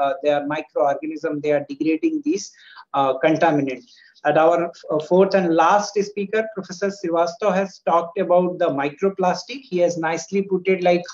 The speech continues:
how, uh, the, uh, one of the, uh, important thing, the polymers, the p-, plastics, which, uh, uh,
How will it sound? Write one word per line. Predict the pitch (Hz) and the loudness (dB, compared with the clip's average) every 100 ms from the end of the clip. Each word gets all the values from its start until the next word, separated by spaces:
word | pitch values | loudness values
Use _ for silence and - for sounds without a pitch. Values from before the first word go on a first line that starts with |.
| - | 0
how, | 165 185 185 190 | 4 6 6 6
uh, | 160 156 147 | 4 4 4
the, | 165 160 156 156 - _ _ _ 147 | 2 4 4 2 -4 _ _ _ -4
uh, | |
one | 143 165 170 | -2 0 0
of | 165 160 | 0 2
the, | 165 165 165 - | 2 2 0 0
uh, | 147 139 139 139 | 2 2 0 -4
important | 156 147 147 185 185 196 180 - | -6 -4 2 4 4 2 0 -6
thing, | 170 175 | -8 -4
the | 160 - | -4 0
polymers, | 151 165 185 185 190 - | 0 2 2 0 -2 -4
the | 165 156 - | -10 -8 -6
p-, | 139 | -6
plastics, | 156 160 170 - 202 208 - | 0 0 0 -4 -6 -6 -6
which, | 175 175 - 151 | -6 -6 -10 -6
uh, | 147 - | -6 -2
uh, | 143 139 135 | -2 -2 -6